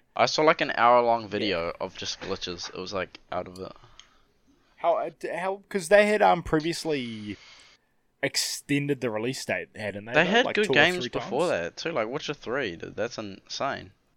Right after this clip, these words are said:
Speaker 2: Which company made it?
Speaker 1: Witcher three. Uh, Project C D
Speaker 2: Who
Speaker 1: Red.
Speaker 2: made Cyberpunk, though? Cyberpunk twenty seventy-seven.
Speaker 1: So, Prodi-, uh, C D Projekt Red.
Speaker 2: Uh,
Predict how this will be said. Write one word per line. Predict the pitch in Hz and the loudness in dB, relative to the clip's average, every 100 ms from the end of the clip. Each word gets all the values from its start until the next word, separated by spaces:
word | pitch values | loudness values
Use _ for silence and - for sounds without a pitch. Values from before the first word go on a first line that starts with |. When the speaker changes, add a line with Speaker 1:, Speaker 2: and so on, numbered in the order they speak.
| - | -4
Speaker 2:
Which | 160 - | -2 2
company | 196 226 131 | 2 2 -4
made | 92 90 | -4 -6
it? | 87 - 175 | -8 -10 -10
Speaker 1:
Witcher | 139 - | -8 -6
three. | 156 - 180 92 92 - _ - | -6 -2 0 -2 -6 -16 _ -2
Uh, | 113 120 - _ _ _ - _ _ | 2 2 -2 _ _ _ -20 _ _
Project | - 147 139 127 | -2 0 -2 -6
C | - | -6
D | 131 | -2
Speaker 2:
Who | 135 | 0
Speaker 1:
Red. | |
Speaker 2:
made | 135 139 | 0 -2
Cyberpunk, | - 151 127 101 95 | -2 -2 -2 -6 -8
though? | - - - _ _ _ _ _ _ _ _ _ _ _ _ _ _ | -12 -16 -18 _ _ _ _ _ _ _ _ _ _ _ _ _ _
Cyberpunk | - 110 107 104 | -10 -10 -10 -14
twenty | - 101 | -16 -14
seventy-seven. | - 95 95 98 87 110 _ - | -14 -14 -14 -14 -16 -20 _ -12
Speaker 1:
So, | - 139 | -6 -6
Prodi-, | - 143 139 131 - | 2 2 2 -2 -2
uh, | - 123 - | 6 6 6
C | - | -2
D | 127 | -4
Projekt | 123 123 117 110 | -2 -2 -2 -4
Red. | 110 - _ _ _ _ _ _ _ - | -4 -6 _ _ _ _ _ _ _ -4
Speaker 2:
Uh, | 117 110 107 101 101 | 2 4 4 2 0